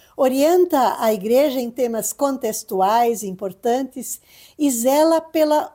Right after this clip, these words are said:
unidade teológica e identidade confessional. Decisões importantes acontecem em reuniões como o concílio, por exemplo, como já foi dito,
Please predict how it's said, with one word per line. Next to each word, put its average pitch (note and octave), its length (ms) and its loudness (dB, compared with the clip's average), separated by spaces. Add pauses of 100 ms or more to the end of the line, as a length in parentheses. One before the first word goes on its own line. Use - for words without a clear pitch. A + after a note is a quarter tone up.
unidade D#4+ 920 0
teológica D#4+ 960 0 (360)
e D4+ 160 0
identidade A3+ 840 -2
confessional. F3 1080 -8 (760)
Decisões G3+ 960 0
importantes A#3 1120 -2 (280)
acontecem C#4+ 1040 -2 (320)
em C#4+ 200 0
reuniões C4 760 2
como A#3+ 380 0
o F#3+ 60 -4
concílio, D#4+ 720 0
por A#3+ 240 -2
exemplo, A3 540 -2 (440)
como G#3 260 -2
já A3+ 160 -6
foi D4+ 220 -2
dito, A#3+ 400 -8